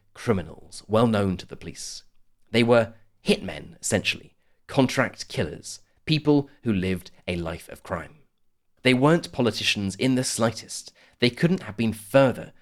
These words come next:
from the Maltese political class. They were fixers and mercenaries. But it would later transpire, these three men in the potato shed knew exactly when the police were coming.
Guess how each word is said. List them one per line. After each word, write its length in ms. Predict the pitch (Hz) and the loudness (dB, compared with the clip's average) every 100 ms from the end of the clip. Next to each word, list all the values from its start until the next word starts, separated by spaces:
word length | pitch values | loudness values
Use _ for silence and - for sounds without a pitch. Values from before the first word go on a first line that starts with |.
| _ - | _ 0
from 220 | 120 104 | 2 2
the 80 | 95 | 2
Maltese 460 | 101 101 101 95 | 0 -2 -6 -10
political 480 | - - 92 - 80 | -8 -4 -4 -4 -10
class. 520 | - 90 - - - - _ | -8 -10 -10 -12 -14 -16 _
They 100 | 107 | 2
were 200 | 110 107 - _ _ | 4 2 0 _ _
fixers 680 | - 180 - 147 139 - - _ - | -2 -2 2 2 2 0 -12 _ -2
and 320 | 104 104 85 | 0 0 -4
mercenaries. 800 | 87 101 107 - - - - - _ _ _ _ _ _ _ _ _ _ _ _ | -2 -2 -2 -4 -12 -18 -20 -20 _ _ _ _ _ _ _ _ _ _ _ _
But 300 | 139 147 - - _ _ _ _ - | 2 2 -2 -18 _ _ _ _ -4
it 80 | 113 | -2
would 140 | 110 | 0
later 340 | 90 120 - 127 | 0 0 0 -4
transpire, 680 | - 120 - 95 82 - _ _ _ _ - | -4 -6 -6 -6 -8 -16 _ _ _ _ -4
these 480 | 110 170 175 175 | 2 4 4 0
three 480 | - - 127 120 123 | -4 -10 -2 0 0
men 400 | 117 92 78 - - _ - | 0 -4 -8 -14 -20 _ -2
in 120 | 107 | -2
the 80 | 104 | -2
potato 400 | 98 139 - 85 | -2 0 0 0
shed 360 | - - - - _ _ - | -4 -6 -18 -20 _ _ 0
knew 240 | 120 143 | 4 4
exactly 680 | - 117 107 139 - 87 131 - | 2 -4 0 0 -2 -6 -8 -4
when 400 | 104 98 92 - | -2 0 -2 -6
the 100 | 101 | -8
police 280 | 95 82 - | -8 -10 -10
were 60 | |
coming. 300 | - 104 82 | -6 -6 -6